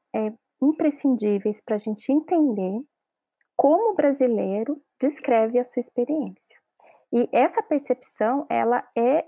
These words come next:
vindo em conjunto com outros atributos. Mas a gente optou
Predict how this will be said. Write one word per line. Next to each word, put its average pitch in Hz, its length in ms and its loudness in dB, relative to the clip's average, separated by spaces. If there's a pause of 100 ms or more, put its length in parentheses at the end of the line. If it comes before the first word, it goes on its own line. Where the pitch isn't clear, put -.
vindo 247 460 -2
em 262 60 -2
conjunto 233 540 -6
com - 120 -6
outros 240 240 -4
atributos. 254 760 -6 (640)
Mas 320 360 0
a 302 60 2
gente 294 260 0
optou 220 580 -6